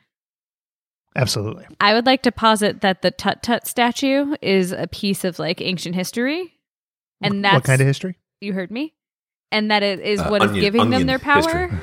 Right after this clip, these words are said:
Speaker 1: <laughs> Uncle.
Speaker 2: Onion, onion. Um,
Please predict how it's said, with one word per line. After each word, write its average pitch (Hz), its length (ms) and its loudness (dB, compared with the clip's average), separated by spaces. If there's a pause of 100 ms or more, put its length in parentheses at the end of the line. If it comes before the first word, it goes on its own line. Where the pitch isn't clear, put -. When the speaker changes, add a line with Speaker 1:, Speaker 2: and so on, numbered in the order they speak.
(140)
Speaker 1:
<laughs> - 200 -20
Uncle. 160 200 0
Speaker 2:
Onion, 208 320 0
onion. 190 440 -4 (520)
Um, 202 580 2